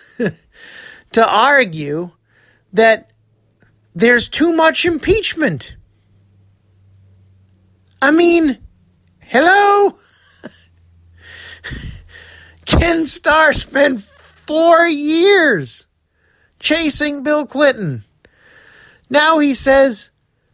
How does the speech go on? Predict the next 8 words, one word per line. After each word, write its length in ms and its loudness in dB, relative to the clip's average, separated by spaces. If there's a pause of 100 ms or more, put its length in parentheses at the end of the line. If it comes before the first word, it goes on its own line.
(180)
there's 280 2
too 320 2
much 480 0 (920)
impeachment. 680 -2 (1500)
There's 220 2
too 260 -2
much 440 -2 (1300)
divisiveness. 1080 -2